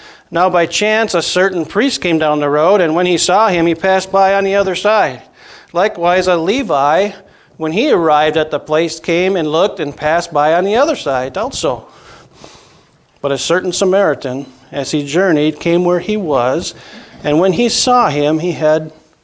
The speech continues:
compassion. So he went to him, and he bandaged his wounds, pouring on oil and wine, and he set him on his own animal,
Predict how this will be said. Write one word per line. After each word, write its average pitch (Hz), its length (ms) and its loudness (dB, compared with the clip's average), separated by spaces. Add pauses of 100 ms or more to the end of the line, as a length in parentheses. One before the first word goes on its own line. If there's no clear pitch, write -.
(100)
compassion. 143 720 -4 (2500)
So 139 200 0
he 143 100 4
went 165 300 2
to 175 100 2
him, 165 300 2
and 147 100 -2
he 131 140 -6
bandaged 156 500 0
his 165 180 -2
wounds, 151 600 0 (360)
pouring 165 380 2
on 156 180 2
oil 160 460 2
and 156 160 4
wine, 143 380 2
and 135 100 -4
he 131 80 -6
set 160 320 0
him 175 140 2
on 170 140 0
his 170 200 0
own 170 220 2
animal, 139 580 0